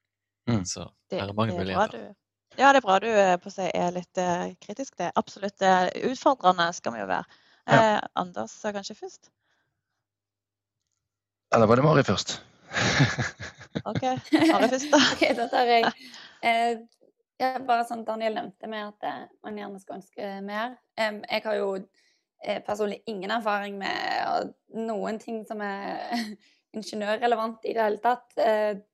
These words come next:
Speaker 4: eh, utenom det lille man får av lab på, eh, fysikk på videregående.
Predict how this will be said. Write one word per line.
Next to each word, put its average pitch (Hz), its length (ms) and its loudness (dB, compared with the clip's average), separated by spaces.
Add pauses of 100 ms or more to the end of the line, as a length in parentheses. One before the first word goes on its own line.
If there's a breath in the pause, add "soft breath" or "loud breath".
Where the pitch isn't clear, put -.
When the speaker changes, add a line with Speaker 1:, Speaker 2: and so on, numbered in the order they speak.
(600)
Speaker 4:
eh, 214 260 -4
utenom 202 500 -4
det 202 120 -2
lille 190 220 -2
man 190 180 -6
får 190 300 -4
av - 100 -6
lab 190 280 -2
på, - 220 -6
eh, 71 400 -6
fysikk - 360 -10
på 190 80 -12
videregående. 214 460 -6